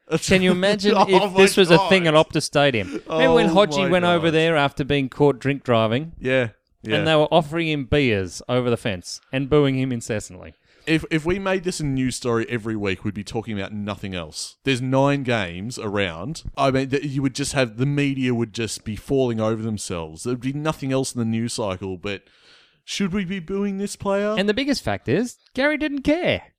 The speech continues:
Speaker 2: Played a fantastic game.
Speaker 1: Well, I hap-
Speaker 2: Provided the highlight of the game.
Speaker 1: <laughs> I happen to think, uh, it's a, it, he's got a bit of the, uh, Darryl Strawberries from The Simpsons about him. So he's, he's, he's secretly shedding a tear. I think he does care.
Speaker 2: You think he cares?
Speaker 1: But you know what?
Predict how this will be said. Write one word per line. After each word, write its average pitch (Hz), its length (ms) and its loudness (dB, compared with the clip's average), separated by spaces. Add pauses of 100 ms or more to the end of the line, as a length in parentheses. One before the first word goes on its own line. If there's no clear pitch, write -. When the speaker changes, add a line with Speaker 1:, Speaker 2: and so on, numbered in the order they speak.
Speaker 2:
Played 269 200 2
a 226 40 2
fantastic 220 640 -4
game. 98 400 -2
Speaker 1:
Well, 139 260 2
I 151 60 6
hap- 165 80 6
Speaker 2:
Provided 196 300 6
the 165 80 2
highlight 226 580 0
of 202 80 -2
the 165 80 -2
game. 95 460 -2
Speaker 1:
<laughs> - 80 -20
I 151 140 6
happen 165 260 2
to 120 100 -4
think, 113 320 -8
uh, 98 300 0
it's 98 120 -10
a, 104 180 -4
it, 101 180 -8
he's 107 160 -4
got 117 140 0
a 98 40 -4
bit 101 120 -2
of 95 100 -4
the, 95 180 -4
uh, 90 240 -2
Darryl 98 360 -2
Strawberries 101 540 -2
from 101 140 -12
The 92 80 -8
Simpsons 98 480 -8
about 82 300 -10
him. 85 160 -16
So - 140 -4
he's, 113 200 -4
he's, 147 200 -6 (300)
he's 202 140 2
secretly 131 480 0
shedding 92 340 -4
a 85 60 -8
tear. 82 340 -6
I 120 60 2
think 160 180 -4
he 110 120 -10
does 92 280 -4
care. 78 360 -12
Speaker 2:
You 139 140 -2
think 117 200 -2
he 104 80 -4
cares? 95 460 -10
Speaker 1:
But 214 100 0
you 208 80 -6
know 226 160 2
what? 240 260 0